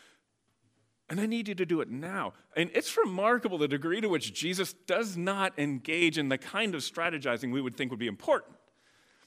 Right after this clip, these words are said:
to rebellion and to revolution. <laughs> He says to his disciples, for example, you're gonna be caught too. You're also gonna be apprehended and dragged before authorities, but I don't want you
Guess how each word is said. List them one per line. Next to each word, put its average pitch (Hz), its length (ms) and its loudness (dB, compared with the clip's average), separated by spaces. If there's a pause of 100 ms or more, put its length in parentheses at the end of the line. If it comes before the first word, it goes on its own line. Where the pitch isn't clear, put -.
(240)
to 127 120 -6
rebellion 127 540 6
and 120 100 0
to 135 80 -6
revolution. 170 640 2 (380)
<laughs> - 20 -12 (380)
He 180 160 2
says 190 320 4
to 190 80 0
his 175 100 0
disciples, 170 520 2
for 160 140 -2
example, 135 640 0 (1120)
you're 269 400 4
gonna 220 140 6
be 165 120 6
caught 156 460 2
too. 127 520 -4 (1400)
You're 180 140 12
also 233 260 8
gonna 175 140 4
be 147 120 6
apprehended 147 460 4
and 143 100 -4
dragged 147 360 6
before 151 320 4
authorities, 160 420 2
but 151 140 2
I 151 100 8
don't 233 480 2
want 208 300 2
you 190 340 -2